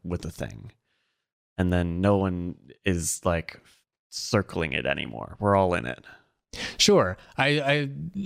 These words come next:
Speaker 2: you know, my,
Speaker 1: Which is
Speaker 2: my
Speaker 1: not a, a condemnation of any, any
Speaker 2: Yeah, my,
Speaker 1: one
Speaker 2: my,
Speaker 1: person.
Speaker 2: my primary purpose was,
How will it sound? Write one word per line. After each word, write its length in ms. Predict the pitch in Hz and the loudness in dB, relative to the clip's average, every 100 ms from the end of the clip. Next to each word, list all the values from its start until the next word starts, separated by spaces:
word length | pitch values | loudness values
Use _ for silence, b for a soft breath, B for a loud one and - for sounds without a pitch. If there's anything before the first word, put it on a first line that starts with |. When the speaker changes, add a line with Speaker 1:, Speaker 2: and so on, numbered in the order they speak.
| 190 - - | -10 -12 4
Speaker 2:
you 120 | 147 | 6
know, 140 | 123 113 | 6 4
my, 260 | 113 123 | 2 2
Speaker 1:
Which 200 | - 135 160 | 2 2 4
is 80 | |
Speaker 2:
my 140 | 208 214 | 4 2
Speaker 1:
not 40 | |
a, 260 | 175 160 151 | 2 4 4
a 40 | |
condemnation 640 | 139 139 120 110 104 107 95 | 4 0 2 0 0 0 0
of 100 | 92 | 0
any, 180 | 87 82 | 0 -4
any 320 | 90 92 85 - _ - | -4 -4 -4 -10 _ 4
Speaker 2:
Yeah, 240 | 127 101 | 4 6
my, 300 | 95 117 127 | 2 0 -2
Speaker 1:
one 80 | 143 | 0
Speaker 2:
my, 120 | 135 | -2
Speaker 1:
person. 220 | 123 - 147 | -2 -2 2
Speaker 2:
my 140 | 127 | 2
primary 460 | 120 147 143 131 117 | 2 2 4 4 4
purpose 440 | 120 110 110 - | 2 2 0 2
was, 300 | 110 98 95 | 2 2 0